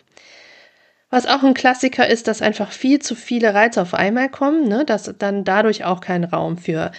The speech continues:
ähm, sakrale Reaktionen bleibt, ne? Also das geht so ein bisschen in die Richtung von auch, ähm, ja, ist zu enge Taktung, ist kein Spielraum da, ne? Ist einfach zu viel auf einmal los und dein Kind weiß gar nicht mehr, „Hm, wo soll ich denn jetzt hin?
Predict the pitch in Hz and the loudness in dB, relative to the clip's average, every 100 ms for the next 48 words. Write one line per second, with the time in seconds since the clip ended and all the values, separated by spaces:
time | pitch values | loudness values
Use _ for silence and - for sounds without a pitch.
0 | - - _ 180 170 170 170 175 - _ | -20 -20 _ -2 0 -2 -4 -6 -12 _
1 | _ _ _ - 175 175 175 165 160 165 | _ _ _ -2 -2 0 0 0 0 0
2 | 151 151 - 180 165 147 - - - - | -2 -4 0 4 4 0 -4 -6 -6 -2
3 | 220 240 180 175 175 _ - - 175 196 | 2 2 2 -2 -4 _ -12 -8 -4 -2
4 | 185 190 170 175 185 180 180 185 190 190 | -2 -2 -2 -2 -2 -2 -2 -2 -2 0
5 | 180 185 180 175 175 180 175 180 175 180 | 0 -2 -2 -2 -2 -2 -2 -2 0 0
6 | 190 180 - - 180 151 - 247 - 240 | -2 -4 -6 -4 -2 -4 -2 -2 2 2
7 | 226 226 - - - - 180 175 - 254 | 2 -2 -14 -20 -20 -4 -2 -2 0 2
8 | 220 202 196 190 185 190 226 214 190 185 | 2 2 2 0 2 0 0 -2 -4 -6
9 | 180 175 - 247 170 175 220 220 202 202 | -8 -10 -6 -4 -4 -2 0 2 0 0
10 | 202 190 175 202 190 180 175 180 180 180 | -2 -2 -4 -2 -2 -4 -2 -4 -2 -2
11 | 170 214 190 170 190 196 185 160 - 247 | -2 -2 -2 -2 -2 -2 -4 -6 0 0
12 | 247 | 0